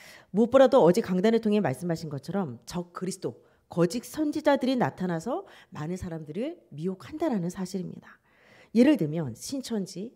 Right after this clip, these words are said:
또 하나님의 교회, 통일교, 기쁜 소식 선교 이런 구원파나 전능신교 등등,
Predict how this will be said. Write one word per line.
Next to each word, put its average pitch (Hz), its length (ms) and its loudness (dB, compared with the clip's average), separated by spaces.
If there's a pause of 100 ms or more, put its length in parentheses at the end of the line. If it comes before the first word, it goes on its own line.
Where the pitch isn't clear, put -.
(140)
또 190 80 -10
하나님의 214 520 0
교회, 165 380 -6 (160)
통일교, 349 600 -2 (300)
기쁜 311 520 -4
소식 302 300 -6
선교 254 320 -2
이런 170 260 0
구원파나 175 680 -4 (240)
전능신교 165 800 -8
등등, 143 460 -4